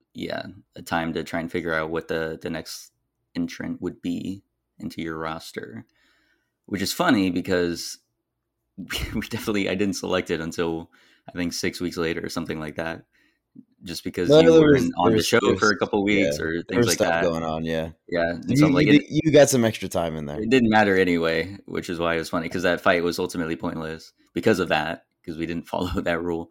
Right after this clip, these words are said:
Speaker 1: And then also because
Speaker 2: It's still an established
Speaker 1: it didn't
Speaker 2: rule that
Speaker 1: matter.
Speaker 2: I will hold up in the future,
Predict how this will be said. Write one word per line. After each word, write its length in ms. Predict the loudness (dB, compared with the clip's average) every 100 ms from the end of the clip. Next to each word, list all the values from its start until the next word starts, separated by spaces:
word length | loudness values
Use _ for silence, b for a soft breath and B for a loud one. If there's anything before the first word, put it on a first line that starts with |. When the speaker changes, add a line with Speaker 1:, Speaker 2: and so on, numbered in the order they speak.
| b b
Speaker 1:
And 100 | -2
then 80 | 2
also 300 | 2 2 0
because 520 | -2 -2 -4 -4 -6
Speaker 2:
It's 140 | -4 0
still 200 | 8 10
an 60 | 10
established 380 | 8 10 10 12
Speaker 1:
it 20 |
didn't 120 | 8
Speaker 2:
rule 120 | 8
that 100 | 8
Speaker 1:
matter. 200 | 8 10
Speaker 2:
I 20 | 10
will 80 |
hold 260 | 8 6 6
up 160 | 4 2
in 80 | -4
the 80 | -4
future, 400 | -6 -6 -10